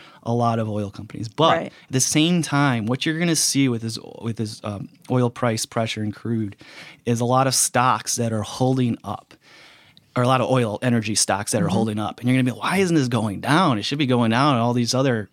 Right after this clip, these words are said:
Speaker 1: you know, nine out of ten are going down, this one's holding up." That's how you can find some of these winners. If they're showing technical support, if they're earnings, if they're fi-, managing the situation where they're just holding up,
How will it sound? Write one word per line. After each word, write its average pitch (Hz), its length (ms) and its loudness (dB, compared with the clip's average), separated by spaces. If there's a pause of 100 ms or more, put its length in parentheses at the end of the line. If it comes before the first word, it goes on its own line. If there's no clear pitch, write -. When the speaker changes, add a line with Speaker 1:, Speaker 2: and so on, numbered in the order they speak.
(120)
Speaker 1:
you 117 100 0
know, 110 240 2
nine 147 200 4
out 151 120 4
of 143 80 -2
ten 151 200 4
are 139 60 2
going 135 260 4
down, 120 240 2
this 117 140 0
one's 117 180 0
holding 113 240 0
up." 101 160 -8 (300)
That's 143 240 4
how 180 80 4
you 170 160 2
can 131 160 2
find 123 280 2
some 117 180 0
of 113 60 0
these 110 200 -2
winners. 110 400 -4
If 110 100 -8
they're 120 120 -4
showing 139 340 0
technical 120 380 -4
support, 117 500 -4
if - 80 -12
they're 110 300 -6 (420)
earnings, 127 400 4
if 123 60 0
they're 131 80 0
fi-, 127 260 0
managing 143 460 4
the 135 80 4
situation 120 920 0
where 120 280 -2
they're 127 160 0
just 135 220 0
holding 123 320 0
up, 113 220 -2